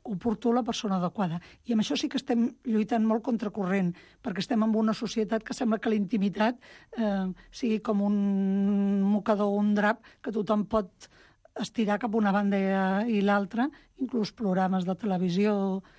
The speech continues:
que veiem, mm, on veiem coses que diem, home, hi ha coses que són de, del, del caire molt personal d'un, no?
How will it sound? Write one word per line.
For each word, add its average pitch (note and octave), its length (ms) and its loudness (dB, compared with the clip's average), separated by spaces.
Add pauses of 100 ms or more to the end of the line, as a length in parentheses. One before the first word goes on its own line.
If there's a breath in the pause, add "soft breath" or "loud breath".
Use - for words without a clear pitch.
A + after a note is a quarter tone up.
(140)
que B3 100 -8
veiem, G#3 420 2 (440 loud breath)
mm, G3+ 340 -2 (480 loud breath)
on A3 120 2 (140)
veiem A3+ 240 2
coses A#3 380 0
que - 160 -8
diem, D4 280 -2
home, A#3+ 260 -2 (100)
hi C4 80 -6
ha B3+ 60 -6
coses A#3 320 -4
que B3+ 120 -6
són A#3 300 0
de, A#3 120 -2
del, G3+ 280 2 (840 loud breath)
del A#3 160 -4
caire G#3 300 2
molt G#3 280 0
personal F#3+ 520 -2
d'un, F3 260 0
no? A3+ 140 0